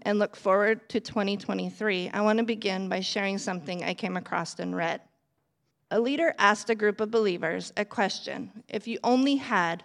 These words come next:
thirty minutes left before Judgment Day, what would you do?" The first person raised their hand and said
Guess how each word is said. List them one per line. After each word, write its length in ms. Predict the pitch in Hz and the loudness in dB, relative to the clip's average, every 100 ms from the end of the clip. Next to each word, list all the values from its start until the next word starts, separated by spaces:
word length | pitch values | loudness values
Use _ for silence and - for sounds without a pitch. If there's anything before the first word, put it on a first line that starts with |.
| _ | _
thirty 400 | - - 214 233 | -6 0 2 4
minutes 420 | 233 208 214 - | 2 2 0 -4
left 380 | 165 - 175 _ | -6 -6 -8 _
before 280 | 202 190 190 | -10 -4 -4
Judgment 500 | 190 196 196 196 - | 2 0 2 -2 0
Day, 340 | 156 156 196 - _ _ | 0 0 -2 -8 _ _
what 220 | - 254 - | 8 8 8
would 120 | 196 | 2
you 80 | 196 | 6
do?" 200 | 208 233 - _ _ _ _ _ _ _ - | 6 4 -4 _ _ _ _ _ _ _ -4
The 80 | 214 | 4
first 340 | 269 294 - | 6 6 6
person 540 | 311 190 185 180 196 208 | 6 6 6 6 6 2
raised 400 | 214 208 220 226 | 6 8 8 8
their 160 | 247 | 8
hand 380 | 254 202 196 190 | 8 6 4 4
and 180 | - 202 | 2 0
said 440 | - 190 185 208 | 4 6 6 4